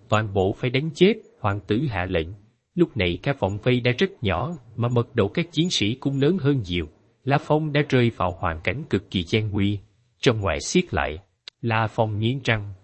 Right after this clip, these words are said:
Liều mạng, tranh thủ thời gian cuối cùng, phân thân ma sát tộc phỏng chừng còn vài phút nữa là đến. Phải tranh thủ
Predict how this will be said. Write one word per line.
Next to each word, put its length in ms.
Liều 200
mạng, 360
tranh 180
thủ 240
thời 140
gian 220
cuối 180
cùng, 300
phân 160
thân 260
ma 140
sát 260
tộc 160
phỏng 240
chừng 220
còn 220
vài 200
phút 300
nữa 300
là 160
đến. 320
Phải 100
tranh 220
thủ 180